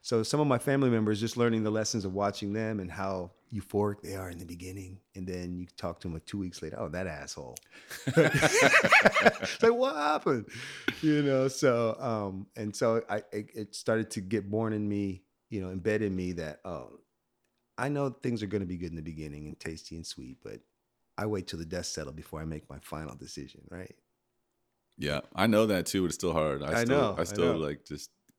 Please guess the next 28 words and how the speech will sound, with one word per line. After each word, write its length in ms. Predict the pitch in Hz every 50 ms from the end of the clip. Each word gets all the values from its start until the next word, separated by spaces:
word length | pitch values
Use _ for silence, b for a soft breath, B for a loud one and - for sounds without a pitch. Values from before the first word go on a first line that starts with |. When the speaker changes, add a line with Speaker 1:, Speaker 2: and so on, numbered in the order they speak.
| _ _ _ _ _ _ _ _ - - _ _ -
Speaker 2:
just 260 | - 76 - - - _ _ _ _ _ _ _ _ - 76 65
get 180 | 73 82 69 71
delusional. 600 | 90 87 87 95 135 160 175 131 98 73 - - _ _ _ _ _ _ _ _ - -
Hey. 160 | - 127 - - _ _ _ _ _ _ _ _ _ _ _ _ _ _ _ _ _ _
Speaker 1:
Yeah, 80 | 107 117
it's 180 | 127 131 - -
well 120 | 127 135 135
said. 320 | - - 156 170 143 -
See, 280 | - - 123 123 147 123 117
that's 540 | 98 101 123 131 - - - - - - _ _ _ _ _ _ _ _ _ 117
acknowledging, 720 | 107 95 95 101 101 98 98 110 117 113 98 85 82 78 82
hey, 160 | 92 101 110
we 140 | 98 92 98
wanna 280 | 98 101 101 110 117 110
be 140 | 107 113 110
delusional 520 | 120 113 107 117 127 135 131 117 92 85
sometimes. 600 | - - 85 82 - 76 67 58 - - - _ _ _ _ -
Speaker 2:
Every 160 | 123 131 170 165
time 220 | - 175 156 151
I 20 | 127
meet 200 | 127 135 139 104
a 60 | 92
new 100 | 107 107
attractive 340 | 104 - - 92 90 87 78 85
woman, 260 | 98 92 85 78 - -
like, 180 | 80 80 - - -
I 100 | 85 82
am, 260 | 80 78 76 -